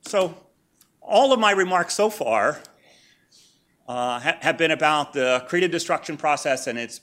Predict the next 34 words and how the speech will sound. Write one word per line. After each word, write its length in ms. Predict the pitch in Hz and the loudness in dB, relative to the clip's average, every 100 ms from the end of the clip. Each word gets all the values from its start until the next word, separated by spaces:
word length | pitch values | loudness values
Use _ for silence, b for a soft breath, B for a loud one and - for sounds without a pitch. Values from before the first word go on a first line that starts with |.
| - | -12
and, 380 | 113 113 113 - | -10 -10 -12 -14
and, 140 | 117 - | -18 -14
and 80 | 113 | -14
its 80 | 110 | -14
potential 400 | 117 147 147 143 | -10 -8 -8 -10
connection 500 | - 123 131 - 110 | -6 -4 -4 -6 -8
to 140 | 113 123 | -10 -8
innovation 540 | 123 113 120 117 117 | -4 -2 -4 -6 -12
and 80 | 104 | -12
productivity 420 | 117 98 117 101 | -12 -10 -10 -10
growth. 300 | 95 85 - B | -12 -16 -18 B
It's 100 | - | -4
mostly 260 | 214 262 175 | -2 0 0
been 140 | 131 | -2
about 240 | 120 107 123 | 0 0 2
job 240 | 151 139 | 0 0
growth, 320 | 104 95 - | -6 -8 -10
but 100 | 123 | -4
I've 60 | 117 | -4
been 100 | 120 | 0
talking 300 | 139 131 127 | -2 -2 -4
about 300 | 117 120 B - | -2 -4 B -2
what 160 | 160 | 0
we 100 | 143 | 0
know 240 | 131 139 135 | -2 -2 0
about 220 | 113 107 | -2 -4
the 80 | 113 | -6
connection 380 | 110 117 - 110 | -6 -6 -6 -12
between 500 | 104 104 92 95 b b b _ | -12 -10 -10 -14 b b b _
these 300 | 107 101 98 | -8 -8 -8
and, 160 | 101 - | -12 -12
and 140 | 104 | -14
productivity 420 | 107 98 117 107 | -14 -16 -16 -16
growth. 300 | 113 87 - | -18 -20 -20